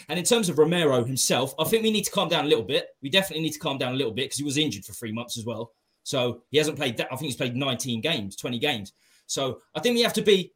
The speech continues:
we have to be a little bit careful. He looks, look, he looks like he's going to be world class. He's also very, very unique, very, very unique.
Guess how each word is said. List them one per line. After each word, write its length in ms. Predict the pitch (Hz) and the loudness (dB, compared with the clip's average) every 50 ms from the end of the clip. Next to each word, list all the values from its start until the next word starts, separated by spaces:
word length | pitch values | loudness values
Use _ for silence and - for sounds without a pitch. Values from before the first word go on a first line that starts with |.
| _ - | _ 0
we 100 | 170 190 | 2 2
have 120 | 185 - | 2 2
to 80 | - 147 | 2 0
be 100 | 180 170 | 2 2
a 40 | 170 | 4
little 180 | 175 156 139 | 4 2 2
bit 160 | 139 123 - | 0 -2 -4
careful. 500 | - 156 151 143 - - 113 117 135 - _ _ _ _ - | -2 0 0 0 -2 -4 -6 -8 -8 -10 _ _ _ _ -4
He 100 | 156 170 | 0 6
looks, 400 | 202 247 240 247 - - - - - | 8 8 8 8 6 0 -2 -2 -6
look, 240 | 127 123 - - _ | -6 -6 -6 -6 _
he 80 | - 143 | -4 -2
looks 220 | 160 165 143 - 151 | -2 0 0 -2 -2
like 80 | 131 | -2
he's 100 | 123 113 | -2 -4
going 180 | - 139 120 117 | -4 -4 -4 -4
to 80 | - | -4
be 100 | 113 113 | -6 -6
world 260 | 101 123 120 110 - - | -4 -4 -4 -4 -4 -4
class. 360 | 156 135 110 95 - - - _ _ _ - | -4 -4 -4 -4 -6 -10 -14 _ _ _ -8
He's 160 | 110 107 131 | -4 0 2
also 320 | 170 175 156 - 143 127 | 4 4 2 2 0 -2
very, 360 | 120 107 135 147 147 143 139 135 | 0 0 0 2 2 2 0 0
very 260 | 120 143 135 135 131 | 0 0 0 0 -2
unique, 480 | 131 127 127 135 123 110 107 - - - _ _ _ - | -2 -2 -2 -2 -2 -4 -4 -6 -12 -20 _ _ _ -16
very, 440 | 101 107 113 147 151 151 143 139 135 | -12 -2 2 4 4 6 4 2 0
very 260 | 120 131 120 120 117 | 0 0 -2 0 0
unique. 480 | 117 117 113 120 113 104 - - - | -2 -2 -2 -2 -2 -4 -6 -10 -16